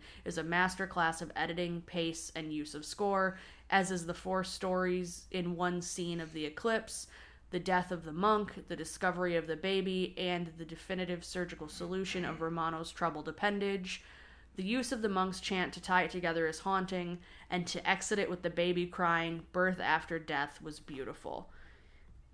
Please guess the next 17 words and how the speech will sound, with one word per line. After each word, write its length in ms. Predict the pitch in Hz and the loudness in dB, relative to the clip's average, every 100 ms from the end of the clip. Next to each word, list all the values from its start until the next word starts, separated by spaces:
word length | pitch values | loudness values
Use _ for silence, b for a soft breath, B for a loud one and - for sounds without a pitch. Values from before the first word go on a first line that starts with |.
| 190 | 2
We 120 | 190 | 6
also 340 | 202 202 220 | 6 6 4
officially 580 | 180 175 - 302 302 285 | 4 2 4 6 6 4
say 260 | 247 254 240 | 4 6 8
goodbye 360 | 220 196 202 | 6 8 8
to 80 | 180 | 8
Carby 580 | 170 - 262 269 254 226 | 2 8 8 8 4 0
and 160 | 170 170 | 0 4
Doc 300 | 196 208 214 | 8 8 6
Magoo's 480 | 208 190 185 185 180 | 0 2 2 2 0
here 220 | 185 165 | 2 4
as 160 | 165 | 4
both 320 | 165 185 190 190 | 0 0 0 2
go 160 | 180 | 4
up 180 | 170 170 | 4 2
in 100 | 165 | -4
smoke, 460 | 165 170 160 156 | -4 -2 -2 -4